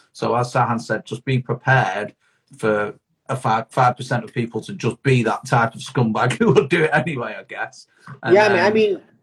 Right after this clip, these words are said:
Speaker 1: yeah,
Speaker 2: it's
Speaker 1: you're gonna
Speaker 2: true.
Speaker 1: sell more, I
Speaker 2: Yeah,
Speaker 1: think.
Speaker 2: and, like, a gu-, a guarantee is an easy way out.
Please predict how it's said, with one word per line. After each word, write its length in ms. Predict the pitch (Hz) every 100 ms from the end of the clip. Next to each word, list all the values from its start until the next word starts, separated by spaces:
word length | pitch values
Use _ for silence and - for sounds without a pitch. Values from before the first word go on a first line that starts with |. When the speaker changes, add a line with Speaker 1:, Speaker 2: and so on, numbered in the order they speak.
| _ _ _ _ -
Speaker 1:
yeah, 180 | 139 131
Speaker 2:
it's 120 | 175
Speaker 1:
you're 80 | -
gonna 140 | 156 127
Speaker 2:
true. 80 |
Speaker 1:
sell 200 | 131 135
more, 260 | 127 139 - - - _ _ _ _ _ _
I 120 | 113 185
Speaker 2:
Yeah, 80 | 185
Speaker 1:
think. 100 | 175
Speaker 2:
and, 80 | 196
like, 260 | 196 185 -
a 60 |
gu-, 240 | 175 147 196
a 100 | 202
guarantee 640 | 156 190 233 262 220 214 220
is 100 | 190
an 100 | 170
easy 300 | 175 170 170
way 200 | 175 156
out. 340 | 143 131 139